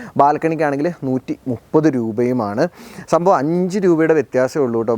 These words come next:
ബാൽക്കണിയും ഫസ്റ്റ് ക്ലാസ് വ്യത്യാസം തമ്മിൽ. എനിക്ക് തോന്നുന്നു കേരളത്തിൽ തന്നെ വളരെ റെയർ ആയിട്ടായിരിക്കണം ഈ അഞ്ച് രൂപ വ്യത്യാസത്തിൽ ഫസ്റ്റ് ക്ലാസ്സിലെയും ബാൽക്കണിയിലെയും സീറ്റുകൾ തമ്മിൽ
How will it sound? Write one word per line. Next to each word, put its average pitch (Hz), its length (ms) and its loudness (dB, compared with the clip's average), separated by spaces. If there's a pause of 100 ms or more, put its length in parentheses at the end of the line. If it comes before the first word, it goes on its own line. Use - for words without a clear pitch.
(100)
ബാൽക്കണിയും 127 520 0
ഫസ്റ്റ് - 180 -4
ക്ലാസ് 113 100 2
വ്യത്യാസം 120 160 -4
തമ്മിൽ. 107 220 -2
എനിക്ക് 131 200 -2
തോന്നുന്നു 147 220 2
കേരളത്തിൽ 143 380 0
തന്നെ 160 120 -2
വളരെ 147 320 2
റെയർ 143 380 2
ആയിട്ടായിരിക്കണം 135 640 -2 (360)
ഈ 135 60 -2 (180)
അഞ്ച് 156 360 0
രൂപ 170 160 4
വ്യത്യാസത്തിൽ 135 460 -2
ഫസ്റ്റ് - 280 -8
ക്ലാസ്സിലെയും 139 400 0
ബാൽക്കണിയിലെയും 120 580 0
സീറ്റുകൾ 120 440 -2
തമ്മിൽ 113 180 0